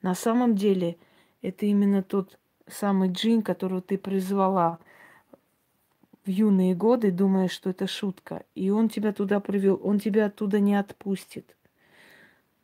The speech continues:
Если ты хочешь, если ты хочешь обустроить свою жизнь, если ты хочешь помощи,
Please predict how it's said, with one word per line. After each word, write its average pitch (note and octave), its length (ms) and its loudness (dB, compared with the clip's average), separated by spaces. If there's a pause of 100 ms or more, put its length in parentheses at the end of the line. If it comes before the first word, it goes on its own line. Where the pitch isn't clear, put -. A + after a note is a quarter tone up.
(360)
Если A3 280 0
ты A3+ 160 0
хочешь, A3 640 0 (1800)
если G#3 380 0
ты G3 160 -4
хочешь F#3 580 -6 (840)
обустроить G3+ 680 0
свою F#3+ 340 0
жизнь, F3+ 340 -2
если G3 220 -4
ты G3+ 120 -4
хочешь G3 480 -4
помощи, G#3 680 0